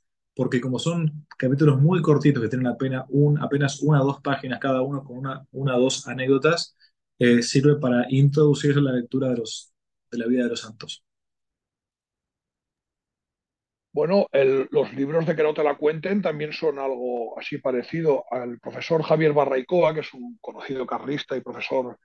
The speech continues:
Speaker 2: católico, activista cultural de, de Barcelona, em, varios de sus libros, siempre le digo, aparte que es mi padrino de confirmación, siempre varios de sus libros le digo que son para anécdotas de bar. Es decir, muchos de estos,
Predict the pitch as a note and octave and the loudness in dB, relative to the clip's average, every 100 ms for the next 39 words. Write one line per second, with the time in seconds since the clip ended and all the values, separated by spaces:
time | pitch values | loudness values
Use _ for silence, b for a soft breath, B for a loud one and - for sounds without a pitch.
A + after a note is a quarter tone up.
0 | b b _ B2 - D#3+ D#3+ D3 D#3+ D3 | b b _ -4 4 4 4 2 4 4
1 | C#3 - C#3 D#3 - C3+ D3+ B2+ C3 C#3+ | 4 -2 -4 -2 -2 -2 -4 0 2 4
2 | C#3+ B2+ B2 _ _ _ - B2 A#2+ A#2 | 4 2 -2 _ _ _ -8 -4 -2 0
3 | A2+ A2 G#2+ G#2 G#2 A2 - - C3+ E3 | -2 -6 -8 -8 -6 -6 -6 0 2 4
4 | F#3 B3 _ B B B B - C3+ C3 | 0 -2 _ B B B B -2 0 -2
5 | B2+ A#2 A2+ A2+ A2 A2+ C3 D#3 D#3+ F3+ | -6 -8 -10 -12 -6 0 2 2 2 2
6 | D3+ D#3+ D#3+ G3 G#3 - _ _ _ - | 4 4 4 2 0 -8 _ _ _ -10
7 | D#3+ E3 D#3 D3 C#3 D3 E3+ E3 G#3 B2 | -4 -2 2 2 4 2 2 0 0 -2
8 | D3+ D#3 E3+ D#3 E3+ D3 C#3+ D#3 D3 C3+ | 0 0 0 2 2 2 0 0 -2 -2
9 | B2+ C#3 B2+ - E3+ D#3+ G#3 _ B B | -4 -6 -6 -2 0 0 -4 _ B B
10 | B B - D#3+ D3+ F#3 F3+ E3+ F3 D#3+ | B B -4 -4 0 2 4 4 2 0
11 | D#3+ F#3 F3 E3 F3+ E3+ F3 G3 G3 D#3+ | -2 -2 0 0 0 0 0 -2 0 0
12 | C#3+ B2+ B2 B2 C#3+ D#3 F3 E3 D3 B2+ | 0 0 -2 -4 -4 -4 -2 -2 0 0
13 | C#3+ - _ _ _ - D3+ D#3 D#3+ E3 | 0 -4 _ _ _ -6 -4 -2 0 0
14 | F3 G#3+ G3 - F#3 D#3 | 0 2 0 0 0 0